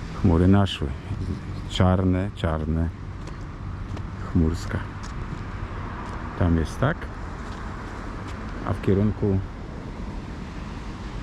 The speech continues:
Tarragony i Barcelony jest tak.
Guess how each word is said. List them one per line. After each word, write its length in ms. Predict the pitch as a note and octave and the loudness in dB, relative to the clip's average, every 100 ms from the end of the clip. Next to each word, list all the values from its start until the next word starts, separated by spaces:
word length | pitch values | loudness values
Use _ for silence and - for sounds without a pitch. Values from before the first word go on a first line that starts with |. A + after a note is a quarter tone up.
| - | 4
Tarragony 540 | F#2+ F2 F#2 G2 G2 | 6 8 8 8 8
i 40 | |
Barcelony 680 | F2 F2+ F2 E2 D#2+ E2 D#2 | 6 4 2 2 4 4 4
jest 240 | D2+ - - - - - - - | 2 -4 -10 -12 -12 -12 -12 -2
tak. 140 | - | 0